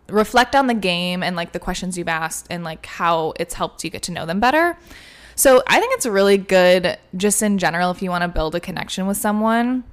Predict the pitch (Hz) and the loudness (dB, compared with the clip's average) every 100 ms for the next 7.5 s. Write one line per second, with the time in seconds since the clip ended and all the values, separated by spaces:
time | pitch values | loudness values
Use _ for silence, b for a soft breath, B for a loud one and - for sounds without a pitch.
0 | - _ _ _ _ - 214 185 151 - | -20 _ _ _ _ -6 -4 -4 -6 -6
1 | 180 208 208 214 233 233 233 240 - - | -6 -4 -6 -6 -4 -2 -4 -6 -12 -8
2 | - 196 180 175 175 214 214 196 - 330 | 0 2 4 2 0 -4 0 0 2 -2
3 | - 175 175 165 165 175 180 180 - 202 | -4 -8 -6 -8 -4 -2 0 -2 -2 -6
4 | - 254 247 - 247 269 - 175 175 185 | -2 -2 0 0 4 4 4 -2 -2 -8
5 | - 160 156 175 175 B B B B B | -6 -6 -4 -6 -6 B B B B B
6 | 214 208 208 226 226 - 190 180 - 202 | 4 4 6 4 0 0 0 0 0 -2
7 | 190 175 196 330 | 0 0 2 2